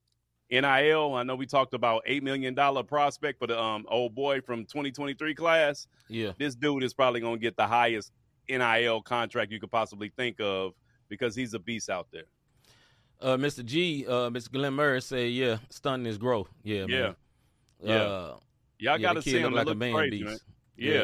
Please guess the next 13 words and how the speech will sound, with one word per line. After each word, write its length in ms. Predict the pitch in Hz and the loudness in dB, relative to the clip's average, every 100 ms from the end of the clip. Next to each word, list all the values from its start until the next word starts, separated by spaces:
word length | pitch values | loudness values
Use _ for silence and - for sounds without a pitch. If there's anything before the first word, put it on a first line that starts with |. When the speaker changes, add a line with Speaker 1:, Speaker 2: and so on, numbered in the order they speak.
| 82 85 | 0 -4
Speaker 1:
it, 200 | 113 123 | -2 0
it's 140 | 123 | -2
crazy 420 | - 160 151 117 | -2 0 0 -2
looking, 320 | 113 98 90 87 | -6 -6 -8 -8
man. 280 | 92 95 - | -8 -8 -6
It, 80 | 117 | -4
it's, 280 | 131 131 - | -2 -4 -8
it's 120 | 147 | -2
actually 320 | 160 151 143 | 0 0 -6
scary. 380 | - - 135 113 | -8 -2 0 2
I, 240 | 120 113 | 2 2
I 40 | 131 | 0
pray 420 | - 165 165 156 | 2 2 2 0